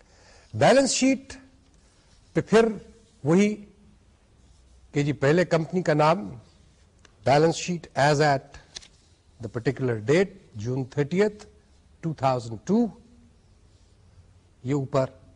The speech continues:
لکھا جانا بالکل لازم۔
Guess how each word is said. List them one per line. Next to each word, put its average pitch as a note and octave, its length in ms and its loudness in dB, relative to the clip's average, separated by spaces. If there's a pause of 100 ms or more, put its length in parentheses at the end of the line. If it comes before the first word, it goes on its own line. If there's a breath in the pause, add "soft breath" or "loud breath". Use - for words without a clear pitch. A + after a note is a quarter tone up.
(680)
لکھا B2 260 -6
جانا A#2 340 -4 (1120)
بالکل B2+ 360 -4 (380)
لازم۔ G2 420 -4